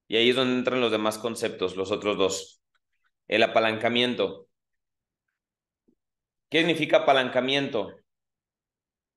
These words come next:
Apalancamiento significa hacer más con menos o hacer más con lo mismo. ¿Están tomando notas?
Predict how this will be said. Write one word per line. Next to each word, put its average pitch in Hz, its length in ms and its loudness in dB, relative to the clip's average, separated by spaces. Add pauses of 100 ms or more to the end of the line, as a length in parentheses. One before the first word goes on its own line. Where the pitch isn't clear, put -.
(160)
Apalancamiento 131 680 2
significa 143 1120 -2 (640)
hacer 135 320 0
más 143 260 0
con 135 220 -2
menos 110 640 -6 (920)
o 117 140 4
hacer 127 240 2
más 139 220 -2
con 139 200 -4
lo 117 100 -2
mismo. 104 420 -8 (440)
¿Están 139 220 -2
tomando 175 260 2
notas? 175 600 0